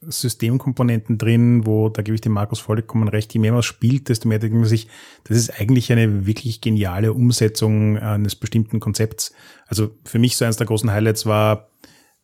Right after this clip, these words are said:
du hast keine Skills, sondern die Skills sind in Szenentypen verpackt. Was sind denn so die typischen Skills, die jeder Charakter braucht? Er braucht dann Wahrnehmungsskill, er braucht dann Angriffsskill, er braucht dann Social Skill und so weiter.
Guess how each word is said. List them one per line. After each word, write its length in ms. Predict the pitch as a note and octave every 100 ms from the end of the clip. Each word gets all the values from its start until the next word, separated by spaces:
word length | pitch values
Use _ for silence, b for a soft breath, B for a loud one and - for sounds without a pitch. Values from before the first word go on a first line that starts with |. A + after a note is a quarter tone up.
| _ -
du 100 | A2+
hast 200 | A2 -
keine 140 | A2+
Skills, 600 | - B2+ D3 D#3 - -
sondern 260 | - B2 A#2+
die 100 | A2
Skills 400 | - - A#2+ A2
sind 120 | A#2
in 100 | A2+
Szenentypen 600 | G#2 - A2 A2+ A2 G2+
verpackt. 480 | G2+ G#2+ F2+ - -
Was 140 | G#2
sind 200 | - B2+
denn 100 | A#2+
so 120 | A2 A2+
die 140 | A2
typischen 360 | A#2 A#2+ A2 A#2
Skills, 340 | - A#2 G#2+
die 120 | A2+
jeder 200 | G#2+ A2
Charakter 420 | G#2+ G#2 G#2+ -
braucht? 380 | G2 G2 A2+ -
Er 60 | G#2+
braucht 340 | G2 G#2 -
dann 360 | A2 G#2+ G#2 G2
Wahrnehmungsskill, 720 | F#2+ A2 A2+ A2 - G#2+ G#2+
er 60 | G#2
braucht 260 | G#2 -
dann 80 | G2
Angriffsskill, 640 | F#2+ G#2 G#2+ - - G#2+
er 80 | G2+
braucht 320 | F#2+ G2 -
dann 180 | G2+ G2 B B B B B B
Social 340 | - G#2 -
Skill 300 | G#2 - G#2
und 100 | G2+
so 80 | G2+
weiter. 340 | G2+ A2 D3